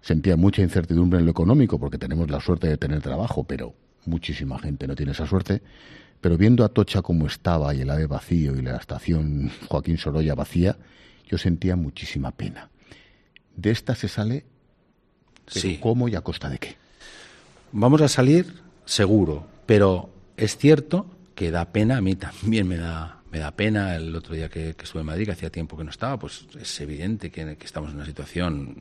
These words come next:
Speaker 2: muy complicada, muy compleja, pero yo estoy absolutamente convencido que vamos a salir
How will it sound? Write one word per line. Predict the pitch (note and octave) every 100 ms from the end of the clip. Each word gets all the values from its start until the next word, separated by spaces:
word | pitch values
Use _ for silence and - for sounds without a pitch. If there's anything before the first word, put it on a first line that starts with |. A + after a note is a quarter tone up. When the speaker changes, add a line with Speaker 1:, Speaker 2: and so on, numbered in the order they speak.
| A#1+ -
Speaker 2:
muy | D2+ D#2+ D2+ E2 E2+
complicada, | D#2 D2 E2+ G2+ A#2 C3 -
muy | F#2
compleja, | - E2+ G2+ G#2 B2+ - - - - - -
pero | G2+ - - - _ - _ -
yo | A2+
estoy | - C#3 -
absolutamente | - - G#2+ A#2 A2+
convencido | A2 G#2 A2+ G#2+
que |
vamos | G#2 F#2+ -
a |
salir | G2 A#2